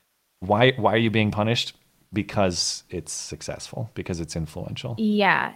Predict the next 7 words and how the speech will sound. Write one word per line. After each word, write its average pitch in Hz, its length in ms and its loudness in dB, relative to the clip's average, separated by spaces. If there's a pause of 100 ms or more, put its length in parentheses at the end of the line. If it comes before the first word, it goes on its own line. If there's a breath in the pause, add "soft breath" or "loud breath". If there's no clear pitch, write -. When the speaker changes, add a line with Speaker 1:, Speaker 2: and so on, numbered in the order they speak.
(140)
Speaker 1:
Yeah. 180 140 -6
Speaker 2:
And 240 220 8
because 226 380 6 (100)
Zoomers 190 340 2
are, 170 380 0
like, 160 240 -6 (400)
impervious 175 1120 -2